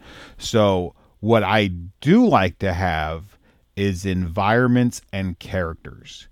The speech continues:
and then I wing everything else. So as long as I know the environments and the characters, then, uh, literally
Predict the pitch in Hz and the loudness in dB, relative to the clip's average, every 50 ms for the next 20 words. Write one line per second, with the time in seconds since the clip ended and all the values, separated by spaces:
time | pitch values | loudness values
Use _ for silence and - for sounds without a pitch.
0 | _ _ _ _ _ _ _ _ _ - 117 117 113 113 123 117 113 110 107 104 | _ _ _ _ _ _ _ _ _ 0 2 2 4 4 4 4 4 4 2 0
1 | 101 90 90 101 139 156 156 143 131 117 113 98 98 98 87 - 98 90 90 85 | 0 -2 0 4 4 6 6 6 6 6 4 2 2 -2 -4 -4 -4 -4 -4 -4
2 | 73 - _ - - - - - _ _ _ _ _ - - 107 98 98 101 90 | -6 -10 _ -20 -20 -20 -20 -20 _ _ _ _ _ -6 -2 0 2 2 0 0
3 | 107 143 202 240 240 214 196 165 131 - - - - 135 135 139 147 165 165 160 | 2 4 6 6 6 6 6 6 4 0 -6 -6 0 2 4 4 6 6 4 4
4 | 151 135 123 117 107 101 98 92 90 90 90 82 - _ _ _ _ _ _ _ | 4 4 6 6 4 4 4 2 0 -2 -4 -6 -8 _ _ _ _ _ _ _
5 | _ 92 90 107 104 101 98 95 92 87 85 101 101 117 123 135 139 139 135 131 | _ -6 -2 0 0 2 0 0 -2 0 0 2 2 2 4 4 4 4 4 4
6 | 127 110 - - - _ 127 113 104 101 98 90 92 85 - - - - 165 180 | 2 0 -6 -14 -18 _ -6 -4 -2 -2 -2 -2 -4 -6 -8 -12 -6 0 4 4
7 | 185 170 131 95 - _ 85 80 78 71 64 - - - - - _ _ _ _ | 6 6 4 2 0 _ -10 -10 -10 -12 -18 -20 -20 -20 -20 -20 _ _ _ _
8 | _ _ _ _ - 98 101 110 117 113 110 104 104 104 - - 87 98 - - | _ _ _ _ -10 -6 0 2 4 4 4 4 2 0 -2 -8 -12 -16 -16 -18
9 | _ _ 107 113 107 104 104 98 127 120 127 165 202 226 202 185 160 147 135 123 | _ _ -6 -4 -4 -4 -4 -4 -4 2 4 6 6 6 6 6 4 4 2 0
10 | - | -2